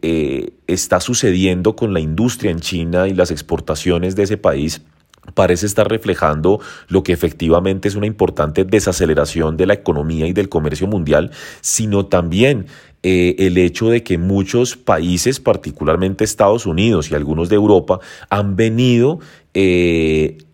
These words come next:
reenfocando su comercio, alejándose de China por los acontecimientos derivados de la pandemia.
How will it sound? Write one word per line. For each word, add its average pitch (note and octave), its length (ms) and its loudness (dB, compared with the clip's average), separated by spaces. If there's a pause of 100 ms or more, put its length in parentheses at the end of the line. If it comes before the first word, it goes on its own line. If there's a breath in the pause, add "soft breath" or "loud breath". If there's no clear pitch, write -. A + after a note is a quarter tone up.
(160)
reenfocando G2 1120 0 (140 loud breath)
su - 280 -2
comercio, F#2 600 2 (200 loud breath)
alejándose G2+ 720 0
de G2+ 140 2
China G2+ 380 -2 (400 loud breath)
por D3+ 340 4 (180)
los G#2 380 2
acontecimientos E2+ 880 -2
derivados D#2+ 420 2
de G2+ 60 2
la A2 160 2
pandemia. F#2 460 -2